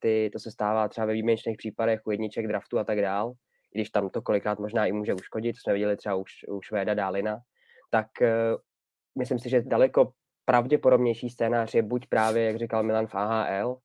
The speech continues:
nabrání nějakých zkušeností, nebo možná i v juniorce, nebo i v Plzni, ale myslím si, že to nepůjde hnedka po draftu, že, že hnedka po draftu by se stal, eh,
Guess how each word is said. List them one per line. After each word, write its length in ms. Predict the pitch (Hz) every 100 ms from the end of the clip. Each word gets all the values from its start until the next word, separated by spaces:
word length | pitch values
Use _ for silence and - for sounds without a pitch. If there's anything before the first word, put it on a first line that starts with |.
| -
nabrání 320 | 107 107 110
nějakých 260 | 104 113
zkušeností, 720 | 110 104 - 107 - 117 123 127 _ _ -
nebo 200 | 104 101 _ -
možná 200 | 110 104
i 60 | 87
v 40 |
juniorce, 340 | 104 123 120
nebo 160 | 107 101
i 60 | 101
v 60 |
Plzni, 220 | 113 120
ale 100 | 104
myslím 180 | 107 117
si, 60 | 117
že 60 |
to 80 | 113
nepůjde 340 | 117 107 127 113
hnedka 260 | 110 -
po 120 | 104
draftu, 360 | 98 101 - 92 107
že, 140 | 98 98
že 120 | 101
hnedka 260 | 104 -
po 120 | 107 101
draftu 300 | 98 - 101
by 140 | 95
se 140 | -
stal, 380 | 104 - 98 95 - _ - _ _ _ -
eh, 480 | 101 98 95 101